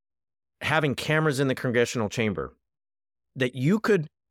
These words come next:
use that for your advantage. And here's a quote, "for perpetual smoldering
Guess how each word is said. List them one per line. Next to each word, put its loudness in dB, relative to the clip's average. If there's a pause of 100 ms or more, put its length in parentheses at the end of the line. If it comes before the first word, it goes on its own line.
(120)
use 0
that 2
for -2
your 4
advantage. 0 (120)
And -2
here's 0
a 0
quote, 0 (540)
"for 0
perpetual 0
smoldering 2